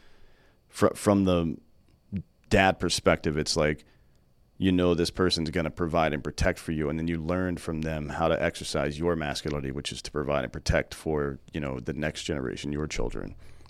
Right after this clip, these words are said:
uh, and your spouse. And then from the female perspective, you know, you need to know that mom is compassionate and understanding and all that stuff, and you're gonna learn how to be compassionate and understanding from her and pass that on to the next generation. It seems like there's a big divide.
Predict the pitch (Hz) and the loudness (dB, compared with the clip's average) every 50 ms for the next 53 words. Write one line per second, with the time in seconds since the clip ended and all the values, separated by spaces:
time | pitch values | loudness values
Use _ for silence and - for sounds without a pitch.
0 | - - - - 69 65 57 64 76 76 76 73 - - - 73 67 62 65 - | -16 -6 -2 0 0 0 0 -2 -2 -2 -2 -4 -4 -2 0 2 2 2 0 -2
1 | - - - - - - - - 82 82 78 73 - 82 80 71 71 - - 90 | -4 -8 -14 -20 -20 -12 -6 -2 0 0 0 0 -2 -2 -2 -2 -2 0 0 0
2 | 82 76 76 73 71 - - 73 - - 78 78 - - 82 76 71 - - - | 0 2 0 -2 -2 -2 -4 -6 -2 2 2 2 2 2 0 0 -2 -4 -12 -20
3 | - - - - - - - - _ - 104 101 95 90 92 95 98 98 98 87 | -20 -20 -20 -20 -20 -20 -20 -20 _ 0 2 4 4 4 4 4 4 4 2 2
4 | 92 90 90 90 90 85 82 - - - 80 85 82 85 85 85 82 80 76 76 | 2 2 2 2 2 2 0 -2 -4 -2 0 2 4 4 4 2 2 0 -2 -2
5 | - - - - - - - - 95 82 - - 87 82 80 - 98 87 76 85 | -4 -6 -10 -14 -20 -14 -10 -8 -6 -2 2 2 4 4 2 2 0 -2 -2 -2
6 | 87 71 69 - - 90 82 85 82 80 82 80 76 67 67 69 71 - - - | -2 -2 -4 -4 -2 0 0 0 0 -2 -2 -2 -4 -6 -6 -8 -10 -12 -16 -20
7 | - - - - - - 87 85 80 82 82 85 - - - 87 76 76 - 78 | -20 -20 -20 -12 -2 2 4 4 6 4 2 2 0 0 2 2 2 2 2 0
8 | 76 73 71 78 73 69 76 78 82 78 78 76 76 78 73 71 73 76 - 71 | -2 -2 -2 -2 -2 -2 -2 -2 -2 -2 -2 -2 -2 -2 -2 -2 -2 -2 -4 -4
9 | 69 - - 78 71 71 - 80 65 67 80 76 71 - - - 85 80 78 80 | -4 -2 0 0 0 0 -2 -2 -2 0 -2 -2 -2 -2 -2 -2 -2 0 -2 -2
10 | 78 - 73 71 71 82 90 87 85 80 71 71 - 85 80 76 - - 80 90 | -4 -6 -6 -6 -2 0 2 2 2 2 0 0 0 0 2 2 2 2 2 2
11 | 82 65 64 64 69 69 69 65 - - - 73 69 62 64 67 64 62 - - | 2 0 -2 -2 -4 -4 -4 -6 -6 -4 -4 -4 -2 -2 -2 -2 -4 -4 -6 -6
12 | - - - 110 107 92 98 90 - 95 87 82 82 78 76 95 90 80 71 82 | -4 -2 0 2 4 4 4 2 4 2 2 2 0 0 2 2 2 2 0 -2
13 | 78 65 76 85 85 82 78 73 69 69 - | -2 0 2 4 6 6 4 4 2 -2 -6